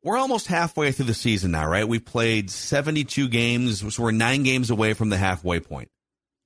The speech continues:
And the Twins are having an impossible time creating distance between themselves and the other teams in this division. And those other teams currently are thirty-three and thirty-eight, thirty and forty,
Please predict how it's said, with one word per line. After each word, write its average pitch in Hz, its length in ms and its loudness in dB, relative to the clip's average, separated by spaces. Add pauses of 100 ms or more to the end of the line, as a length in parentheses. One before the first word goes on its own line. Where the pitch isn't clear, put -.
(280)
And 143 160 -2
the 131 40 0
Twins 170 420 0
are 143 80 2
having 147 500 2
an 143 100 -2
impossible 170 920 0
time 123 500 0
creating 131 460 0
distance 104 440 -2
between 113 360 -2
themselves 107 580 0
and 104 160 -2
the 104 100 -2
other 117 240 0
teams 113 380 0
in 107 60 0
this 104 140 -2
division. 85 440 -4 (960)
And 104 140 0
those 160 200 2
other 185 180 0
teams 165 340 -2
currently 127 400 0
are 95 140 0
thirty-three 160 840 0
and 131 180 0
thirty-eight, 127 640 0 (960)
thirty 202 560 0
and 151 140 0
forty, 113 600 0